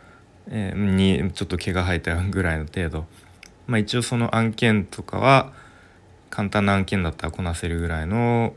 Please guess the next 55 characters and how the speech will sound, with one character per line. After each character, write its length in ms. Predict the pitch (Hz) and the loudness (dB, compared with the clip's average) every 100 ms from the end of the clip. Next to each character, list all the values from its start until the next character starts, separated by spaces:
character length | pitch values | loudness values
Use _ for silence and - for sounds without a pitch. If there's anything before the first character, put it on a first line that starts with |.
| - | -10
コ 140 | - | -4
ー 20 | 95 | -2
デ 80 | |
ィ 60 | 92 | 0
ン 20 | |
グ 80 | 90 | 0
ス 160 | - - | -2 -4
キ 100 | 87 | -2
ル 120 | 85 | 0
は 120 | 90 | -2
つ 220 | - - | -4 -4
い 160 | 85 76 - - | -4 -4 -10 0
て、 320 | 120 - - - - - | 2 2 -2 -20 -20 -8
ま 160 | 139 135 | 0 2
あ、 40 | |
デ 160 | 117 123 | 4 4
ザ 140 | 143 | 4
イ 60 | 170 | 4
ン 20 | |
に 80 | 135 | 2
関 180 | 117 98 | 2 2
し 60 | |
て 100 | - | 0
は 60 | 87 | -2
ま 100 | 95 | 0
だ 200 | 85 76 - - | 0 -4 -10 -12
素 300 | - - 95 | -6 -2 0
人 120 | 92 92 | -2 -2
並 200 | 90 90 | -2 -2
み 60 | |
と 120 | 82 | -4
い 40 | 87 | -6
う 60 | |
か、 220 | 82 - - - - - - - - - - | -6 -10 -12 -20 -20 -20 -20 -20 -20 -14 -6
ま 100 | 98 | -2
あ、 20 | |
ち 120 | 110 | -2
ょ 0 | |
っ 20 | - | 0
と、 280 | 90 78 - - - - - - - | 0 0 -4 -20 -20 -20 -20 -20 -12
え 420 | 92 87 85 85 | -6 -4 -4 -4
ー、 40 | 90 | -4
書 140 | - | -2
籍 360 | 98 92 - 87 | -2 -4 -2 -2
を 160 | 78 - - - - - - - - - - | -2 -6 -18 -20 -20 -20 -20 -20 -20 -20 -14
ち 100 | - | -6
ょ 40 | 98 | -4
ろ 80 | |
っ 20 | 90 - | -4 -4
と 80 | 87 | -2
読 180 | 90 90 | 0 0
ん 100 | 87 | 0
だ 140 | 87 | 0
り、 320 | 107 127 - - - - - | 2 2 0 -8 -20 -20 -20
え 560 | - 92 85 80 - - | -10 -6 -6 -6 -8 -14